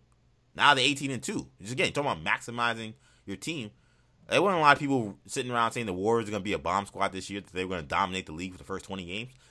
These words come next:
We're a quarter of the way through the season. This isn't like, "Oh, it's five, it's a five-game win streak."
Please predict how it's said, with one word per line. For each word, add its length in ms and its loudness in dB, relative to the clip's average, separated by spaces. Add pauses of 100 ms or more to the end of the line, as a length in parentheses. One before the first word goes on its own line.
We're 140 0
a 40 2
quarter 360 4
of 40 4
the 60 0
way 120 0
through 140 -12
the 40 -6
season. 260 -8
This 140 -6
isn't 220 -2
like, 160 6
"Oh, 240 8
it's 160 -2
five, 360 6
it's 120 -8
a 60 -2
five-game 580 2 (280)
win 160 2
streak." 340 -8